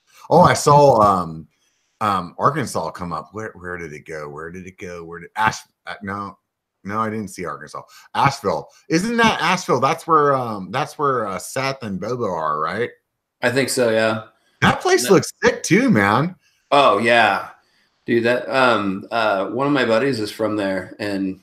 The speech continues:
Speaker 2: good grief, man, the, the kind of riding that they have out there. I wish I, I, I wish I had, I wish I had hit North Carolina a little bit on, on, on my road trips and stuff. I, it just seems like my road trips always led me out to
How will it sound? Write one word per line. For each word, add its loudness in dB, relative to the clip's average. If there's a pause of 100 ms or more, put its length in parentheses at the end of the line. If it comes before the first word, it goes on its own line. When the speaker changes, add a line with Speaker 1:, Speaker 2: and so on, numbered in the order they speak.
(160)
Speaker 2:
good -2
grief, -2
man, -2
the, -6
the -10
kind 0
of 2
riding 2
that -6
they 0
have 0
out -2
there. -2 (440)
I 4
wish 4
I, 2
I, 2
I 2
wish 2
I 6
had, 0 (1080)
I 2
wish 4
I 4
had 4
hit 0
North -2
Carolina -2 (280)
a -4
little 0
bit 0 (240)
on, -2
on, -2
on -2
my 0
road 2
trips -8
and -8
stuff. -4
I, 0
it -2
just -4
seems 0
like 2
my -2
road 2
trips -4
always 0
led 0
me -4
out -8
to -2